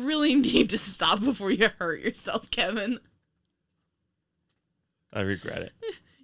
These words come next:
Speaker 1: Yeah, you should. You should hang your head in shame, <laughs> frankly. Oh, and then Watson goes out and assaults members of the Fourth Estate 'cause newspaper reporters are reporting.
Speaker 2: Uh,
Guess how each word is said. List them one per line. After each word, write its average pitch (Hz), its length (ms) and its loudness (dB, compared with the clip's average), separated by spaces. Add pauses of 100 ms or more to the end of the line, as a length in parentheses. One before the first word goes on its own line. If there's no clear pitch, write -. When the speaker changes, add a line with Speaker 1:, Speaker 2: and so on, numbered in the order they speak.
Speaker 1:
Yeah, 233 60 2
you 208 240 -2
should. 175 300 -6
You 208 80 -6
should 196 180 0
hang 214 340 -2
your 185 120 -2
head 160 240 -4
in 156 160 -8
shame, 143 460 -6
<laughs> 190 40 -12
frankly. 202 720 -2 (1900)
Oh, 247 200 6
and 220 120 4
then 233 140 2
Watson 220 440 4
goes 202 260 2
out 180 180 6
and 175 100 -4
assaults 180 480 -4
members 170 360 -4
of 165 60 -14
the 165 60 -12
Fourth 165 320 -10
Estate 185 460 -2
'cause 180 180 -8
newspaper 185 540 -4
reporters 170 540 -4
are 156 180 -4
reporting. 165 460 -6
Speaker 2:
Uh, - 20 -6